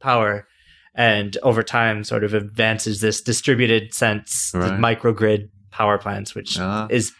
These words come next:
Speaker 1: dangerous for the business model.
Speaker 2: Yeah, I know where that argument is, and I'm not the expert on it, but I, I'll give you my two cents on it. Again,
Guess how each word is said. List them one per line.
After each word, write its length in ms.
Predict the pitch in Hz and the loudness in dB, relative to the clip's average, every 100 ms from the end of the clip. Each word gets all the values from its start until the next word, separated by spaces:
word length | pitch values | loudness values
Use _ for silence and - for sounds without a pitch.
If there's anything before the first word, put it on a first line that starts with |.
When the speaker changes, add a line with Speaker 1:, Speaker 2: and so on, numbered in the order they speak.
| - | -6
Speaker 1:
dangerous 360 | - 123 117 110 | 0 2 4 2
for 120 | - | 0
the 80 | 113 | 0
business 340 | 107 104 101 | 0 -2 -4
model. 320 | - 104 101 - _ 170 | -4 -6 -6 -10 _ -6
Speaker 2:
Yeah, 560 | 196 202 196 190 190 180 | -2 0 2 4 2 2
I 120 | 135 131 | 0 2
know 120 | 151 | 4
where 80 | 147 | 4
that 140 | 123 | 4
argument 400 | 131 127 123 117 | 4 4 4 4
is, 240 | 104 107 101 | 4 4 2
and 140 | - | 0
I'm 120 | 104 | 0
not 200 | 123 123 | 2 0
the 100 | - | -2
expert 380 | 101 110 - 104 | -4 -2 0 0
on 160 | 95 101 | 2 0
it, 180 | 98 - | -2 -4
but 160 | - 92 | -2 0
I, 120 | 69 | 2
I'll 320 | 101 - 98 | 0 0 -2
give 100 | 101 | 0
you 80 | 92 | 0
my 160 | 90 87 | 0 -2
two 160 | - | -4
cents 320 | 85 - - - | -6 -6 -8 -8
on 140 | 67 | -6
it. 120 | 62 | -6
Again, 380 | 87 85 78 78 | -6 -4 -4 -4